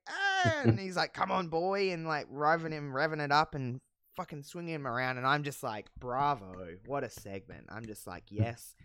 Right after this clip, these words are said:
sign me up a thousand times over. I'll just keep on watching that shit." Um, but it went on for a really long time. It was kinda awkward. Um, 'cause, like, he would go away and then the camera would be back and he's like, "Ah!"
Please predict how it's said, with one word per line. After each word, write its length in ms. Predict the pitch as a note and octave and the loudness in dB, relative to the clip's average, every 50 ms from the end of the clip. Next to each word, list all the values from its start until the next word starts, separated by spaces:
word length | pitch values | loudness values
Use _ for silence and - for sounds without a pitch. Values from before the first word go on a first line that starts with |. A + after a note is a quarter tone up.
| - _ | -20 _
sign 440 | _ - - - C#3 C#3 D3+ D#3 D#3 | _ -8 -8 -4 0 2 2 2 2
me 100 | D3+ D3 | 0 0
up 220 | C#3 C3 C3 - - _ | 0 0 0 0 -4 _
a 40 | _ - C#3+ | _ 4 6
thousand 280 | C3+ C#3+ D3 C3+ C3+ | 6 6 6 4 -4
times 300 | B2 C#3 C3 A#2+ A#2 A#2 | -6 -4 -4 -4 -4 -2
over. 280 | A2+ G#2+ A2 G2+ G2 F#2 | -2 -2 -2 -2 -4 -4
I'll 140 | F#2 A2+ B2 | -4 -4 -4
just 140 | B2+ - | -4 -8
keep 220 | - C#3+ B2 A#2 - | -8 -8 -6 -6 -6
on 200 | A#2+ G#2+ A2 G#2 | -6 -6 -4 -2
watching 340 | A2 A2 - - A2+ G#2 G#2 | -2 -2 -2 -6 -10 -10 -8
that 200 | G#2 G#2+ - - | -8 -8 -8 -8
shit." 280 | - - G2 G2 - - _ _ _ _ _ - | -10 -10 -10 -12 -12 -14 _ _ _ _ _ 0
Um, 160 | - C#3+ D#3+ D#3 | 2 2 2 2
but 80 | F#3+ G3 | 0 -2
it 80 | D3+ | 0
went 220 | D#3+ F#3 A3+ D4 A3+ | 2 4 6 8 10
on 220 | F3+ F#3 G3+ G#3 | 10 8 8 6
for 240 | - - D3 A2 - - | 2 -2 -4 -4 -2 -2
a 100 | - B2 | -2 -2
really 380 | B2+ B2 C3+ D#3 F#3 G3+ F3 C#3 | -2 0 0 0 2 2 2 0
long 220 | A#2+ G#2+ G2 F#2 | 0 0 -2 -4
time. 460 | - - G2+ A2 A2 G2 F2+ F2 - - | -6 -8 -6 -6 -6 -6 -8 -10 -12 -12
It 60 | - | -12
was 120 | - - | -12 -12
kinda 240 | - - C#3+ D#3+ D3 | -4 -2 0 0 0
awkward. 500 | - - G2+ - - - - F2+ D#2+ - - - - - _ _ _ _ | 0 0 0 -2 -2 -2 -8 -8 -10 -10 -14 -20 -20 -20 _ _ _ _
Um, 180 | - G#2 G#2+ G#2 | -8 -6 -6 -8
'cause, 260 | - - C#3 B2+ - - _ | -8 -10 -10 -10 -10 -10 _
like, 180 | - C#3 C#3 - | 0 2 2 2
he 80 | - D3 | -2 -2
would 140 | D3 C#3+ C3 | -2 -2 2
go 160 | - D#3 D#3 | 4 8 8
away 500 | D3+ C#3+ A#2+ A#2+ A#2+ A#2 A#2+ B2 B2 B2 | 8 8 8 6 6 6 6 6 4 2
and 140 | - B2 B2 | 0 0 -2
then 100 | B2+ A#2+ | -2 -2
the 80 | A2+ A2+ | -4 -4
camera 320 | - B2+ B2 B2 B2+ B2+ | -2 -2 -2 0 0 -2
would 80 | B2 A2+ | -2 -2
be 100 | B2 A#2 | -4 -2
back 240 | - A2+ A2 A2+ - | 0 0 0 0 -2
and 80 | A#2+ | -8
he's 140 | G2+ G2+ G2+ A2 | -12 -10 -8 -8
like, 180 | F#2+ F#2+ F2+ E2+ - - | -8 -8 -10 -14 -12 -8
"Ah!" 680 | D4 - D5 - - A#4+ A#4 A#4 A4+ A4 G4 F#4+ F4+ | -6 -6 -4 -4 -2 0 0 0 0 -2 -2 -4 -6